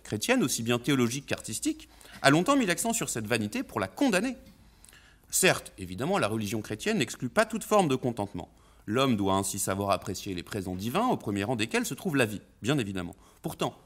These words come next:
force est de reconnaître qu'au sein de la tradition, la tradition catholique, le bonheur ici-bas n'est pas premier. La morale républicaine non plus n'accorde pas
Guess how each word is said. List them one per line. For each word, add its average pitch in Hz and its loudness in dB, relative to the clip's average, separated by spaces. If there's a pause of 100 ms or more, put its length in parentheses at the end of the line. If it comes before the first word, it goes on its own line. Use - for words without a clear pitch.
(200)
force - -2
est 113 -2
de 98 -2
reconnaître 98 0
qu'au 107 -6
sein 175 0
de 127 0
la 92 -2
tradition, 127 -2
la 98 -4
tradition 113 -4
catholique, 117 -6 (140)
le 110 0
bonheur 113 4
ici-bas 101 0
n'est 156 -4
pas 185 -2
premier. 104 -6 (1120)
La 110 6
morale 240 6
républicaine 208 0 (120)
non 160 2
plus 214 -6 (300)
n'accorde 165 2
pas 254 -2